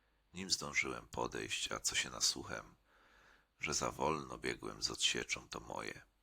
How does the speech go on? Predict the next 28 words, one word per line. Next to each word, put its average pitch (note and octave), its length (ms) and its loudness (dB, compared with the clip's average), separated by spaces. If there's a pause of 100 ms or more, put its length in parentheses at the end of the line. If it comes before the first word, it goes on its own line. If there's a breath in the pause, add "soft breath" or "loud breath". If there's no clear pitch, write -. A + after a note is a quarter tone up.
(560 soft breath)
Ale D#2+ 260 2
jako, C2+ 300 2
że B1+ 160 0
u B1+ 80 -4
teściów - 560 0
jeszcze - 260 4
na G1+ 120 -4
kolację - 520 0
zostaliśmy, - 960 2 (680 soft breath)
to - 100 -6
zapytałem C#2 600 0
pana C2 260 -2
starszego, - 680 2
czy - 160 0
jakbym B1 320 -2
chciał A#1 300 -2
ulę C#2 180 -2
przestawiać - 800 2 (420 soft breath)
dzisiaj, - 520 0 (440 soft breath)
przed - 200 2
siódmą C#2 400 -2
rano, A#1+ 400 -2 (600 soft breath)
to - 120 -4
czy - 140 2
to B1 140 0
dobrze - 320 2
by - 160 -6
było? - 380 -4